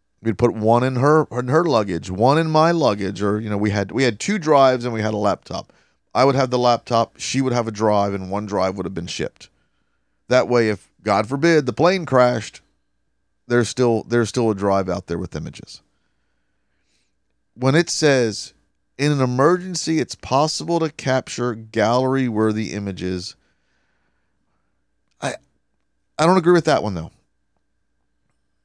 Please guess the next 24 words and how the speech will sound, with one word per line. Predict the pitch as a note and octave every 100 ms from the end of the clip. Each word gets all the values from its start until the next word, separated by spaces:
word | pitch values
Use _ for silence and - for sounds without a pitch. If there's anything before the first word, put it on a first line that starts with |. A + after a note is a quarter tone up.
| _ _ _ _ _ _
If | D3 C3+ C3
you | D3+ G3+
are | F3+ C#3+
a | C3+
professional | A#2+ - B2+ - C3+
photographer, | A#2 - A#2 A2+ A2+ A2+
a | G#2
professional | G#2+ - A2 A2 A2+ -
anything, | A2+ A2 G#2 - C2+ - _ _ _ _ _
and | G#2 A2
you | C#3+
show | - B2+ B2
up | -
with | A2 -
a | F#2+ F#2+
cell | - A#2+ D3+
phone | E3 B2 B2+ B2+
camera | B2+ A#2 G2 D#2+ E2+ C#3 _ _ _ _ _
instead | A2+ A2 - A#2
of | A#2 G#2
your, | G#2+ G#2
your | G2+ G#2+
proper | - G#2+ A2+ B2
tools, | - A#2+ G2+ E2+ G2